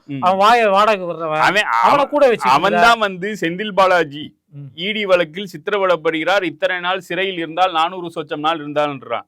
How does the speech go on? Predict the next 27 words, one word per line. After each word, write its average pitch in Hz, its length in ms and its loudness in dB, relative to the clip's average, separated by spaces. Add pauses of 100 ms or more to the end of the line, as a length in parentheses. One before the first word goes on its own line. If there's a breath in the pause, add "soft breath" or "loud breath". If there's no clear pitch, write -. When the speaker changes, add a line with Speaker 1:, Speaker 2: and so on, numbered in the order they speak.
(100)
Speaker 2:
ம். 151 220 -20 (500)
Speaker 1:
அதே 147 480 4
வாய் 147 680 2
Speaker 2:
ம். 139 80 -20
Speaker 1:
ஒரு 170 160 2
ஆறு 170 240 4
மாசம் 180 300 -2
இப்ப 160 120 -4
இங்க 143 180 -4
வந்த 147 200 -4
பிறகு 143 500 -4
Speaker 2:
ம். 165 40 -16
Speaker 1:
இ 226 160 -4
டி 202 200 -10
ஏன், 165 480 -6
அ, 120 240 -8 (400)
திமுகவை 180 460 -2
யாரும் 143 360 -2
கைது 143 280 -6
செய்யவில்லை, 117 560 -14
திமுகவின் 147 520 -8
முக்கிய 120 260 -14
தலைவர்களை 123 400 -8
ஏன் 123 60 -16
கைது 113 300 -12
செய்யவில்லைங்கிறான். 104 640 -18
Speaker 2:
ம். 127 220 -18